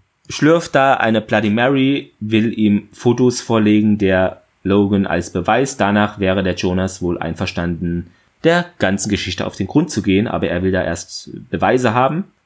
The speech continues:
Back beim Exoskelett-Typen in der Bude. Die Fotos sind leider nichts geworden, denn die Kamera wurde laut ihm beschädigt, als Max diesen, äh, ja,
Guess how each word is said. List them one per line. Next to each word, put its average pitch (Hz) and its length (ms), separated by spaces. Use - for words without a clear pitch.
Back 160 260
beim 123 200
Exoskelett-Typen 156 1500
in 127 160
der 110 120
Bude. 180 340
Die 131 100
Fotos 151 380
sind 131 140
leider 110 200
nichts 107 320
geworden, 110 480
denn 104 180
die 104 120
Kamera 110 400
wurde 98 180
laut 92 460
ihm 104 140
beschädigt, 107 520
als 90 240
Max 87 400
diesen, 95 460
äh, - 640
ja, 80 300